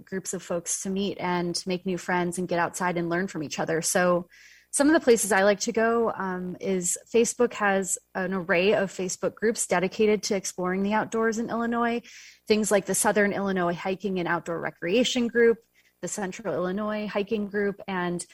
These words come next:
a group called Women Who Hike Illinois that organize meetups at different forest preserves and state forests around the state. Um, so that's a great place to start.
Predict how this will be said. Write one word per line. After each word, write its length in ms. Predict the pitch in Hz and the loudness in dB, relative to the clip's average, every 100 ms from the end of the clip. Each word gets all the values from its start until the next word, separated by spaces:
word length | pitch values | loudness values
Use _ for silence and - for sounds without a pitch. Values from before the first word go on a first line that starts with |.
| - | -8
a 80 | - | -4
group 240 | - 220 220 | 2 0 2
called 220 | 220 190 | -2 0
Women 260 | 214 233 | 0 0
Who 180 | 226 208 | 0 0
Hike 280 | 185 247 247 | 2 0 0
Illinois 560 | 190 190 185 180 185 185 | -2 -2 -2 -2 -4 -4
that 140 | 180 | -2
organize 500 | 190 185 190 185 180 | -2 -2 -2 -2 -2
meetups 420 | 196 185 175 - | -2 0 0 -2
at 140 | - 180 | -6 -4
different 340 | 185 - 175 | -6 -6 -6
forest 360 | - 185 185 - | -2 0 -2 -4
preserves 500 | 175 175 170 165 - | -4 0 0 0 -4
and 160 | 180 | -6
state 260 | 175 185 165 | -2 -2 -4
forests 380 | - 170 170 - | -2 -2 -2 -2
around 280 | 165 165 165 | -2 -2 -2
the 60 | |
state. 400 | 170 - 156 - _ - - - | -2 0 -2 -4 _ -20 -20 -8
Um, 180 | 185 180 | -2 0
so 100 | 175 | 0
that's 220 | 196 226 | 2 2
a 40 | 247 | 2
great 280 | - 190 - | 0 -2 0
place 260 | 233 226 - | 0 0 0
to 40 | |
start. 460 | - 277 294 277 | 0 2 0 -2